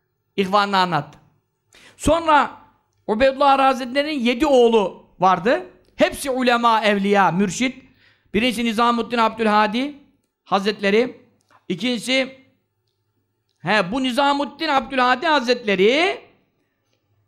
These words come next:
Sultan Beyazıt Han. Kimin oğlu? Fatih'in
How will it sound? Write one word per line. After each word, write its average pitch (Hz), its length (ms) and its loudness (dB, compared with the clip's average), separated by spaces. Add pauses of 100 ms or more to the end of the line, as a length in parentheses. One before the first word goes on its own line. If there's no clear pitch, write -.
(380)
Sultan 285 760 -2
Beyazıt 285 560 2
Han. 208 260 0 (200)
Kimin 311 200 -4
oğlu? 294 480 0 (600)
Fatih'in 254 680 0